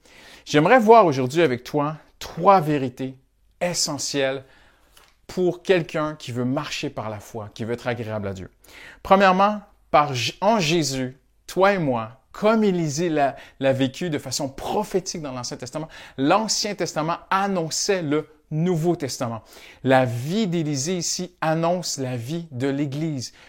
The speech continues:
une Église remplie du Saint-Esprit, une Église qui, qui voit dans l'invisible, mais aussi toi personnellement.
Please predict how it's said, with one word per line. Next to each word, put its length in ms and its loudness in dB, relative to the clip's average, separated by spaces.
une 60 -2
Église 280 -2
remplie 440 -6
du 60 -4
Saint-Esprit, 520 -8
une 80 -2
Église 440 -2
qui, 200 -6
qui 160 -8
voit 480 2
dans 140 2
l'invisible, 460 -2
mais 140 -4
aussi 300 -4
toi 240 -4
personnellement. 640 -6